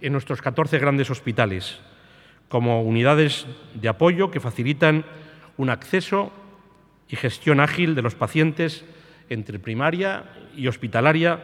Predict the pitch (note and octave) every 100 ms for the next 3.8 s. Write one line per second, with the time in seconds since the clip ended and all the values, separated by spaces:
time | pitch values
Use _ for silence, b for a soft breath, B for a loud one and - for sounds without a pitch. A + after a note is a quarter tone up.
0 | B B B B - A#2+ B2+ C3+ E3+ D3+
1 | C3+ B2 A#2 A#2 A2 D3+ D#3 D#3 D#3+ -
2 | - - _ _ _ _ A2+ A2+ G#2 G#2+
3 | G#2 D#3 F3 E3+ F3+ F3+ - -